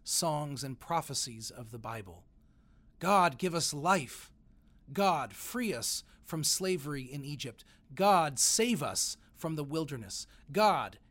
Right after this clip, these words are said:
keep us safe. God, give us strength. God, free us from Assyria, from Babylon, from Rome. God, save us from the devil, from hell, from our enemies, from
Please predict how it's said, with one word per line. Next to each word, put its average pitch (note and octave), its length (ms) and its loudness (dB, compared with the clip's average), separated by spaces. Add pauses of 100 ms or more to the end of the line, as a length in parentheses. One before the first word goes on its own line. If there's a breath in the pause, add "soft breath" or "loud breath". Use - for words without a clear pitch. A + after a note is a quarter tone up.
keep - 280 0
us D#3 140 0
safe. - 480 0
God, G3+ 340 2
give F#3+ 160 -2
us E3+ 100 0
strength. - 580 -2
God, G3 380 2 (220 loud breath)
free B3 300 -2
us E3+ 160 2
from E3+ 220 -2
Assyria, F3 560 2
from D3+ 240 -4
Babylon, F3 580 0
from D3 280 -8
Rome. D3+ 420 0 (340 loud breath)
God, F3 480 2
save G#3 360 2
us E3+ 160 0
from D#3+ 200 -4
the D3 80 -4
devil, C#3+ 460 -2 (180 loud breath)
from C#3+ 200 -8
hell, D#3 440 -2 (140 loud breath)
from F3 280 -2
our D#3+ 300 2
enemies, C#3+ 540 -4 (160 soft breath)
from E3+ 400 -4